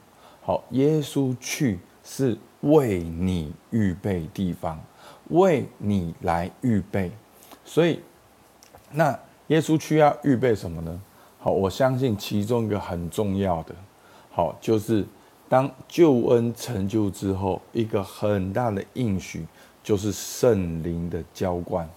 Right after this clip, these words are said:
好，我们要受圣灵的洗。我觉得这是一个其中很重要，耶稣救恩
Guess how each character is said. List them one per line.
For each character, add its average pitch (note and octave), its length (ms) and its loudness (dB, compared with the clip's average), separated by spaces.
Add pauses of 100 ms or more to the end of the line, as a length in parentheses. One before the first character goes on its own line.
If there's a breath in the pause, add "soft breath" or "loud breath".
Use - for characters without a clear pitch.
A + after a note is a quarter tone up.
(420 loud breath)
好， F#2+ 140 -2
我 F2+ 180 2
们 G2 160 0
要 B2 160 2
受 G2+ 320 0
圣 G#2 480 0
灵 E2 160 -6
的 E2 140 -8
洗。 - 360 -10 (460 loud breath)
我 G#2 100 2
觉 B2+ 120 4
得 D3+ 60 4
这 D3 180 2
是 C#3 180 0
一 B2+ 40 0
个 A#2+ 140 2 (100)
其 A2 360 0
中 A#2+ 300 0 (320 loud breath)
很 F2+ 460 -4
重 A2 340 0
要， A2 260 0 (120)
耶 G#2 180 -2
稣 G#2 280 -4
救 G#2+ 240 0
恩 G2 200 -2